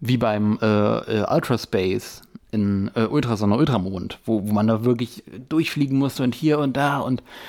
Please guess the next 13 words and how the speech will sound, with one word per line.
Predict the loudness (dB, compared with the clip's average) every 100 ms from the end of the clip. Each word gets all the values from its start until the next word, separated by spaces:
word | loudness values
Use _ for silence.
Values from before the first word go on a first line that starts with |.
| -4
man | 2
muss | 4 2
das | -2 -6 -2
Pokémon | -2 -2 -2
im | -2 -2
Team | -2 -2
haben, | -2 -2 -4
dann | -6
erscheint | -6 -4 -4
erst | -6 -12 -8
das | -8 -4
und, | -4 -2
äh, | -4